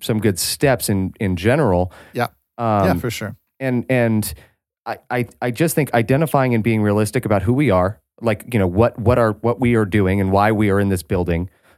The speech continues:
Speaker 1: um, why are we are, why we are a community, and then deciding, like, okay, are we gonna do anything more about that? And I believe we should be doing more than just meeting together once a week or twice a week. And by the way, the twice a week, if you're wondering, like, what church meet,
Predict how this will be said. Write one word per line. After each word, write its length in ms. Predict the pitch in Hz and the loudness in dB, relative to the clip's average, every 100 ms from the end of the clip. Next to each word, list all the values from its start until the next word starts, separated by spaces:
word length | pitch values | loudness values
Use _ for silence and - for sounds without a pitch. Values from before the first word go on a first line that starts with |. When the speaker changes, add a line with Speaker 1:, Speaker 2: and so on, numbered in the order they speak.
| _ | _
Speaker 1:
um, 460 | 101 95 90 87 87 | -4 0 0 0 2
why 180 | 104 113 | 2 2
are 80 | |
we 160 | 107 104 | 2 2
are, 160 | 95 92 | 0 0
why 320 | 98 107 107 | 2 2 2
we 180 | 104 104 | 2 2
are 180 | 98 98 | 2 0
a 60 | |
community, 520 | 92 104 127 92 92 90 - - | 0 0 0 0 -2 -4 -14 -6
and 140 | 113 | -2
then 280 | 123 120 104 _ _ | 0 0 -4 _ _
deciding, 420 | 110 127 165 131 | -6 0 0 2
like, 180 | 107 101 127 | 2 0 0
okay, 380 | - 151 95 - | 0 0 0 -2
are 120 | 107 107 | -4 -2
we 160 | 110 | 0
gonna 220 | 101 104 | 0 0
do 160 | 92 110 | 0 0
anything 300 | 107 104 101 | 2 0 0
more 140 | 127 | 0
about 220 | 123 113 110 | 2 2 2
that? 180 | 110 - | 0 0
And 100 | 101 | 0
I 100 | 101 | 2
believe 280 | 101 95 90 | 2 0 0
we 80 | |
should 220 | 85 170 175 | 0 0 0
be 80 | |
doing 260 | 95 92 87 | 0 0 0
more 320 | 87 87 113 | 0 0 0
than 180 | 104 95 | 0 0
just 240 | 98 90 | 0 -2
meeting 280 | 104 92 87 | -2 0 -2
together 320 | 95 98 90 | -2 0 0
once 180 | 90 90 | 0 -2
a 60 | 90 | -2
week 180 | 90 92 | -2 -2
or 60 | |
twice 300 | 82 95 90 | -2 -2 0
a 40 | 90 | 0
week. 200 | 92 82 | -2 -2
And 600 | _ _ - - - - | _ _ -20 -20 -18 -2
by 80 | 131 | 0
the 40 | |
way, 60 | 120 | 2
the 160 | 110 | 0
twice 280 | 92 143 135 | 0 0 2
a 40 | 131 | 2
week, 300 | 131 127 - | 2 0 -6
if 100 | 117 | -2
you're 120 | 113 | 0
wondering, 240 | 110 117 113 | 2 2 0
like, 160 | 95 | 0
what 120 | 107 | -2
church 300 | - 107 - | 0 -2 0
meet, 220 | 110 107 | -2 -2